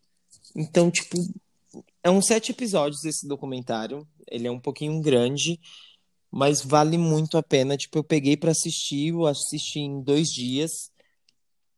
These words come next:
É muito bom, tipo, porque vira, sua mente vai virando. Tipo, você fala, "Meu Deus, esse cara é louco." Aí depois você fala, "Não, tudo bem, é, é, ele é muito da hora." Você fala, "Não,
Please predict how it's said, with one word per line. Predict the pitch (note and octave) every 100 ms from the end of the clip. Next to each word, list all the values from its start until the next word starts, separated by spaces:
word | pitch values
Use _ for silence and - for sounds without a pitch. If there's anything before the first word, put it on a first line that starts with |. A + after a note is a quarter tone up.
| _ _ _ _ -
É | D3
muito | D#3 E3 E3
bom, | E3+ D#3+
tipo, | D#3 D#3 D3+
porque | D3+ C#3+ - E3+ D3 C#3+ _ -
vira, | C3 E3+ F3+ D3 B2 B2 _ - _ -
sua | - D#3+
mente | E3 E3+ D#3
vai | D#3+
virando. | D3 D#3 C#3 C#3+
Tipo, | D#3 -
você | E3
fala, | E3 D#3
"Meu | D#3+ F3+
Deus, | D#3 D3
esse | C#3 -
cara | D#3+ D#3+
é | F3
louco." | C#3+ G#2+ - - -
Aí | B2+
depois | C3 C#3
você | D#3
fala, | - C#3 C#3+
"Não, | E3 D#3 D3 - _ _
tudo | C3+ B2+
bem, | C3+ A#2 B2 C3+ B2 F3
é, | A2 A2+
é, | - G#2+ -
ele | A#2 A#2+
é |
muito | B2 A#2+ B2
da | B2
hora." | A2 G#2+ G#2 - _ _
Você | -
fala, | - D#3
"Não, | D#3+ D#3 A2+ G#2+